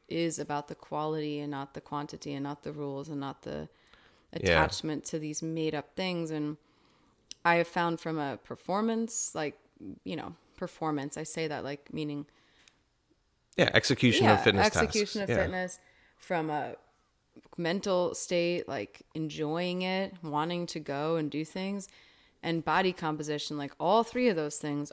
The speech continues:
Speaker 1: are moving in the right direction when I, it's not like if I skip two days to the gym, I gain ten pounds. I mean, and I think it's important for people to hear that, 'cause I know that is part of people's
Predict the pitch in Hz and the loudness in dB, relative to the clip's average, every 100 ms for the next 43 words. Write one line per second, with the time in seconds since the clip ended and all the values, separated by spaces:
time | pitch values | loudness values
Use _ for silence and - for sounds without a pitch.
0 | - 180 196 202 180 160 156 147 - 156 | 0 2 2 0 0 0 0 -2 -2 -4
1 | 151 143 143 143 135 139 151 _ _ _ | -2 -4 -4 -2 -2 -4 -8 _ _ _
2 | _ _ _ _ _ _ _ _ - 170 | _ _ _ _ _ _ _ _ -4 4
3 | 208 214 190 - 180 180 165 - 175 170 | 6 8 6 2 -2 2 2 0 -2 -2
4 | - 170 160 156 151 147 160 151 139 151 | -2 2 2 2 -2 -2 0 0 -2 -6
5 | - 147 139 151 151 165 139 - 156 120 | -8 -8 -2 0 0 -2 -6 0 0 0
6 | 170 - 190 185 180 180 185 175 165 - | -6 -2 0 2 2 0 -2 -2 -4 -6
7 | - - - _ - 170 - 185 165 165 | -16 -20 -20 _ -6 -6 0 2 2 -2
8 | 156 156 147 143 180 147 175 180 196 180 | -4 -2 -2 0 -2 -2 -2 0 0 2
9 | 160 160 151 - 165 156 - 151 - 135 | 0 0 -4 -4 -2 -2 -6 -8 -8 -10
10 | 131 | -8